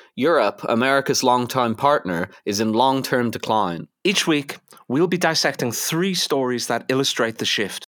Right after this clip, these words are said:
Speaker 2: From how semiconductor shortages in Taiwan influence Japanese military spending, to how a new scramble for rare earth metals is remaking U S foreign policy.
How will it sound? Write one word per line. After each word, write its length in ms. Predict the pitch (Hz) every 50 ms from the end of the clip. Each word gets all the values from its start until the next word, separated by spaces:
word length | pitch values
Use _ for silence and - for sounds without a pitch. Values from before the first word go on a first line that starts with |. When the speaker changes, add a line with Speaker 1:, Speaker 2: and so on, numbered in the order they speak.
| _ _ -
Speaker 2:
From 200 | - 147 139 135
how 260 | - - 185 190 185
semiconductor 720 | 175 - 180 160 160 160 - 165 151 135 151 139 - 147
shortages 560 | - - 151 143 143 - 143 123 - 120 110
in 80 | 120 110
Taiwan 640 | - - - 117 117 117 123 127 127 120 107 101 -
influence 460 | - 120 120 - - 127 120 113 104
Japanese 500 | - - 143 127 - - 127 127 120 107
military 380 | 120 131 139 175 175 180 - 113
spending, 520 | - - 107 101 104 104 107 104 110 107 - _ _ _ _ _ _ _ _ -
to 80 | - 139
how 240 | 143 151 151 156
a 40 | 151
new 220 | 147 156 170 202 190
scramble 500 | - - - 175 156 156 151 127 117 101
for 180 | - - 123
rare 340 | 110 117 139 151 151 104 113
earth 180 | 143 139 139 147
metals 420 | 131 127 - - 107 101 95 - - -
is 140 | 117 110
remaking 680 | 113 123 143 165 175 160 156 151 143 139 - 127 113 110
U 200 | 113 123 135 135
S 120 | 123 117
foreign 320 | - - 127 113 117 110 98
policy. 460 | - 113 101 101 95 - - 101